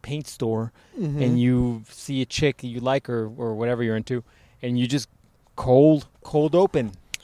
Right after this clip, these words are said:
Speaker 1: get in there, make the com-, conversation.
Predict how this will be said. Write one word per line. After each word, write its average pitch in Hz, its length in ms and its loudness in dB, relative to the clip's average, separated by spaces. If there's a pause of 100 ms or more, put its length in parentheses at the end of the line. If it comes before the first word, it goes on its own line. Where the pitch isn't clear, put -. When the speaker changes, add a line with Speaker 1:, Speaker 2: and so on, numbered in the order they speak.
(140)
Speaker 1:
get 147 160 6
in 180 160 6
there, 127 320 2 (360)
make 147 280 0
the - 80 -8
com-, 165 560 -2
conversation. 151 800 -2